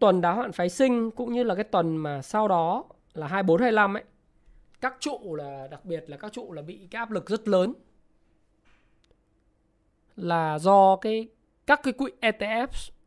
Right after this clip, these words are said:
của ngoại, từ, ờ, D B E T F, V N M E T F và Fubon ấy,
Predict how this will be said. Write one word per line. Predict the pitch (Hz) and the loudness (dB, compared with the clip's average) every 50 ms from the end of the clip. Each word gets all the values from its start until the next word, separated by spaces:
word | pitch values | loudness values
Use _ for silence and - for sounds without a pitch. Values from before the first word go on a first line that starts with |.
| _ _ _ | _ _ _
của | - 131 | -14 -10
ngoại, | 117 123 143 156 156 - - 156 - _ _ _ _ _ _ _ _ - - _ _ - | -6 -6 -4 -6 -6 -8 -14 -18 -20 _ _ _ _ _ _ _ _ -20 -20 _ _ -6
từ, | 175 160 147 143 139 156 - - - - | -4 -4 -2 -4 -4 -6 -8 -14 -16 -14
ờ, | 139 123 117 113 113 113 107 107 123 - - | -12 -10 -10 -8 -8 -10 -10 -12 -12 -6 -2
D | 185 190 196 185 | 2 4 4 4
B | 175 | 4
E | 190 190 185 185 185 185 | 4 4 4 4 2 0
T | 185 | 0
F, | 190 185 190 214 226 - _ _ _ _ - - | 0 0 0 -2 -4 -6 _ _ _ _ -18 -8
V | 151 147 185 202 190 | -2 2 4 4 4
N | 185 170 170 | 4 4 2
M | 160 | 0
E | 151 139 135 143 | -2 -4 -6 -8
T | - - | -8 -6
F | 175 175 185 202 202 - | -6 -4 -4 -6 -6 -8
và | - 131 | -12 -10
Fubon | - - 185 170 156 170 165 165 160 | -6 -2 -2 0 2 2 0 0 0
ấy, | 170 | -4